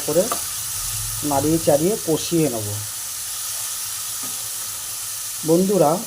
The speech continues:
আমার রেসিপিটা আপনাদের যদি ভালো লেগে থাকে, তাহলে সাবস্ক্রাইব করে দেবেন। একটু তো সাবস্ক্রাইব করতেই পারেন, আর সঙ্গে লাইকটাও তো পেতে পারি, লাইকটাও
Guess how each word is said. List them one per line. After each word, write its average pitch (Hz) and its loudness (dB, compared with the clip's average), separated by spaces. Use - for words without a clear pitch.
আমার 185 4
রেসিপিটা 180 4
আপনাদের 139 2
যদি 143 2
ভালো 139 4
লেগে 147 4
থাকে, 120 -4
তাহলে 147 6
সাবস্ক্রাইব 180 4
করে 151 4
দেবেন। 135 0
একটু - -8
তো 233 -2
সাবস্ক্রাইব 180 6
করতেই 180 -2
পারেন, 131 0
আর 139 8
সঙ্গে 165 6
লাইকটাও 147 6
তো 247 2
পেতে 165 4
পারি, 120 0
লাইকটাও 139 8